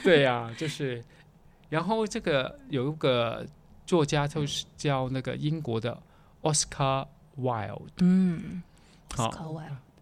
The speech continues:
Speaker 1: OK，奥斯卡，但是跟他没什么关系。Oscar Wilde，
Speaker 2: 嗯。
Speaker 1: 他是一个英国的作家。
Speaker 2: 嗯。
Speaker 1: 还有，呃，他说了一句话，我觉得挺喜欢的。他就说，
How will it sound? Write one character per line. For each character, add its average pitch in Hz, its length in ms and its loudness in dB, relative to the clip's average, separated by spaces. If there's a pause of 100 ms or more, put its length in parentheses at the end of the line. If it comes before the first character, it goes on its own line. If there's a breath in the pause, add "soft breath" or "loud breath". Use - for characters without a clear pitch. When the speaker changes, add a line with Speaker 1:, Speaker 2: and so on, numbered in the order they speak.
(180)
Speaker 1:
OK， 131 500 -4 (720 soft breath)
奥 151 140 4
斯 147 160 -2
卡， 131 260 -4
但 147 140 0
是 143 120 -4
跟 135 160 -2
他 127 80 -2 (140)
没 110 140 -8
什 113 120 -8
么 101 80 -6
关 104 160 -8
系。 117 180 -8
Oscar 143 500 2
Wilde， 110 340 -4
Speaker 2:
嗯。 - 80 -20 (400 soft breath)
Speaker 1:
他 170 160 -6
是 160 160 -4
一 151 60 0
个 143 100 -2
英 143 180 -2
国 120 140 -2
的 107 140 -8
作 107 260 -6
家。 110 500 -8
Speaker 2:
嗯。 185 200 -2 (260 loud breath)
Speaker 1:
还 - 220 -2
有， 139 140 2
呃， 113 420 0
他 196 340 2
说 190 220 2
了 139 80 4
一 143 40 0
句 143 140 -4
话， 139 160 0
我 107 100 -2
觉 110 140 -6
得 120 60 -6
挺 - 180 -8
喜 120 160 -10
欢 117 320 -10
的。 120 160 -10 (420 loud breath)
他 - 160 -2
就 170 160 -2
说， 151 400 2